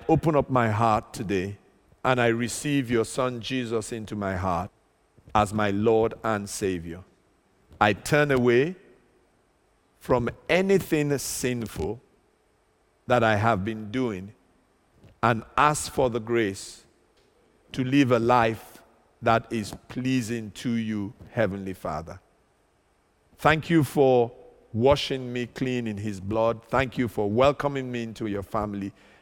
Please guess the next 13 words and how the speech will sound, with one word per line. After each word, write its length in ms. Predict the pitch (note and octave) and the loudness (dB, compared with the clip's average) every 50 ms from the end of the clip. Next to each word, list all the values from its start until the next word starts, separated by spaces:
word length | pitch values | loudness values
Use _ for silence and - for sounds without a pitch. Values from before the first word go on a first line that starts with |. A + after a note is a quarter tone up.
| _ _ _ | _ _ _
Thank 300 | _ C#3 C#3 C#3 - - | _ 2 2 2 0 -2
you 160 | - C#3+ C3 A#2 | 0 0 0 0
for 460 | - - - A#2+ A2 A2 A2 G#2+ - - - _ _ _ | -4 -2 0 2 2 2 2 0 -4 -8 -20 _ _ _
giving 340 | D3 C#3 C#3 C#3 C#3 C#3 C3+ | 2 2 2 2 2 -2 -2
me 140 | C3 B2+ B2 | -2 -2 -2
now 500 | B2 B2+ C3+ C3+ C3+ B2 A2+ A2 A#2+ - | 2 2 4 6 6 6 6 4 2 0
an 160 | - A#2+ A2+ A2 | 0 -2 0 0
assurance 800 | G2+ G2 - - - C#3+ C3 B2+ B2 A#2 G#2+ G#2+ G#2+ - - - - - | -4 -4 -6 -2 2 4 4 4 4 2 0 -2 -6 -12 -16 -16 -10 -6
about 320 | G2 F#2 G#2 G2+ G#2 - | -2 -2 0 -2 -2 -4
my 160 | G#2 G2+ G2 | -6 -6 -6
future, 460 | F#2+ - - C3 B2+ A#2 - - F#2+ | -8 -6 -6 -6 -6 -4 -4 -6 -6
my 180 | F2 F2+ F#2 F#2+ | -6 -6 -6 -8
salvation. 760 | F#2 - - F2 E2+ F2 F2 G2 F2+ F2 - - - E2 | -8 -8 -8 -8 -8 -6 -6 -6 -8 -8 -8 -12 -14 -16